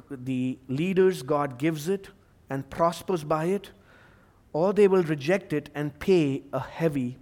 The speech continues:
price. Some Christians will bear a heavy judgment on the last day for wounding faithful under-shepherds of Christ."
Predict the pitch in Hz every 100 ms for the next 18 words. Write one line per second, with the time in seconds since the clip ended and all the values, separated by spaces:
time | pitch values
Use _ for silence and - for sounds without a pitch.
0 | - - 151 117 - - - - - -
1 | 170 220 202 - 175 - 143 135 127 139
2 | 143 135 143 156 147 123 - 165 208 156
3 | 160 143 160 147 131 127 135 143 - 131
4 | 120 107 - - - - - 147 127 120
5 | 139 175 175 143 117 110 117 _ _ -
6 | - 160 165 - 170 165 135 143 139 -
7 | 113 110 107 104 - 110 - - 107 104
8 | -